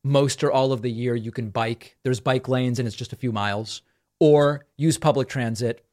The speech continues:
Of course. Are there huge, uh, gaps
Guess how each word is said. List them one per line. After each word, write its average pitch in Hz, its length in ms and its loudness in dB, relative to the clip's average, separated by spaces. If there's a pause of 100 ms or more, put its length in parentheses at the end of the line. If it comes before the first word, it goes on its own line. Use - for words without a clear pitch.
(240)
Of 120 100 -8
course. - 380 -2 (480)
Are 196 240 6
there 180 500 2 (340)
huge, 226 840 2 (340)
uh, 143 180 2
gaps 135 640 0